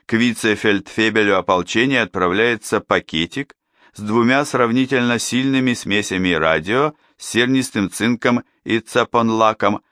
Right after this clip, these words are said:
в двух маленьких пузырьках. Ган должен, таково естественное представление тыловиков Мейтнер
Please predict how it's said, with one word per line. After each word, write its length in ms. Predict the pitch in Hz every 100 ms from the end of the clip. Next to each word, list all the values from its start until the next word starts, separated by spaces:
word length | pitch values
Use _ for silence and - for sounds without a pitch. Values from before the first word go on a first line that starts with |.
| _ -
в 100 | 92
двух 320 | 98 147 -
маленьких 640 | 107 107 117 113 113 -
пузырьках. 760 | 104 98 104 90 - - - _ _ _ _ _ _ _ _ _ _ -
Ган 460 | 95 131 170 151 - _ _ _ _ -
должен, 560 | 87 113 107 98 104 95
таково 400 | 101 98 95 92
естественное 880 | 90 - 90 - 92 92 90 90 82
представление 840 | 90 82 - 87 87 85 87 85
тыловиков 840 | - 87 85 82 - 104 - - -
Мейтнер 680 | 92 95 87 - 92 82